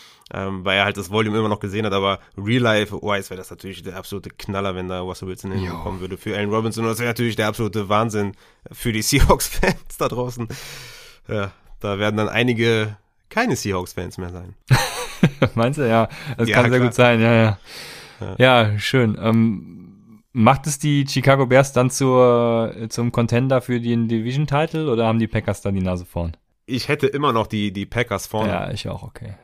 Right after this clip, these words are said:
Speaker 2: Ja.
Speaker 1: Ja.
Speaker 2: Ja, sehr gut. Ähm, ah, verdammt, ich wollte noch was gesagt haben, mir ist es entfallen, vielleicht fällt's mir gleich wieder ein. Ähm, ich würde sagen, wir kommen dann, äh, zu den richtigen Signings.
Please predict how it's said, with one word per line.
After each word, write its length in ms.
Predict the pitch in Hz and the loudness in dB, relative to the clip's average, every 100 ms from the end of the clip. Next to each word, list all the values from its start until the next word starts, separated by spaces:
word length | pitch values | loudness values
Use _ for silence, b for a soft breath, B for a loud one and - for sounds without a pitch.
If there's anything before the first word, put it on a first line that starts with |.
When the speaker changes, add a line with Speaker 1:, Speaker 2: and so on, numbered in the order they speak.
| - | -20
Speaker 2:
Ja. 80 | - _ _ - 92 | -20 _ _ -18 -16
Speaker 1:
Ja. 160 | 87 - _ _ _ _ | -16 -20 _ _ _ _
Speaker 2:
Ja, 240 | - 123 139 | 2 4 6
sehr 140 | 147 | 6
gut. 380 | 156 113 95 - - _ _ - - | 6 4 2 -8 -14 _ _ -20 -2
Ähm, 480 | 117 117 113 110 107 - | 4 6 6 4 2 -2
ah, 80 | |
verdammt, 300 | 113 165 185 98 | 0 2 4 2
ich 120 | - | 0
wollte 120 | 151 | 2
noch 60 | 226 | 2
was 120 | 226 | -2
gesagt 300 | 185 160 175 | -2 0 2
haben, 180 | 170 165 | 2 2
mir 100 | 143 | 2
ist 60 | 147 | 0
es 80 | 143 | 0
entfallen, 360 | 131 131 135 | 0 0 0
vielleicht 180 | 131 127 | 0 -2
fällt's 160 | - 117 | -2 -2
mir 60 | 120 | 0
gleich 180 | 117 | 0
wieder 160 | 113 110 | 2 4
ein. 340 | 123 139 139 - | 4 4 4 2
Ähm, 380 | 113 117 113 107 | 2 4 2 0
ich 420 | 110 131 - 120 | -2 -2 -2 -4
würde 260 | 120 135 135 | 2 4 4
sagen, 460 | 123 131 131 131 120 | 4 6 6 2 0
wir 680 | 127 131 131 127 117 107 135 | 4 6 6 4 0 -10 -14
kommen 400 | - 135 143 135 | 2 2 4 4
dann, 360 | 120 123 123 127 | 6 6 2 -2
äh, 180 | - | -8
zu 320 | 110 - 139 151 | -8 -6 -4 -2
den 180 | 135 127 | -2 0
richtigen 440 | 143 165 175 151 | 0 -2 -2 -2
Signings. 640 | 135 156 175 117 151 - | 0 2 4 2 0 -4